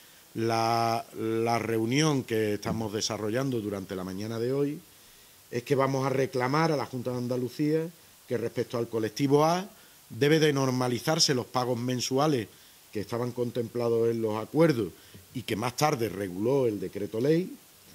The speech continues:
y por tanto se tiene que terminar cumpliendo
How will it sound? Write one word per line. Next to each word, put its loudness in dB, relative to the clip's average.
y -14
por -10
tanto -2
se -4
tiene 0
que 0
terminar 0
cumpliendo 0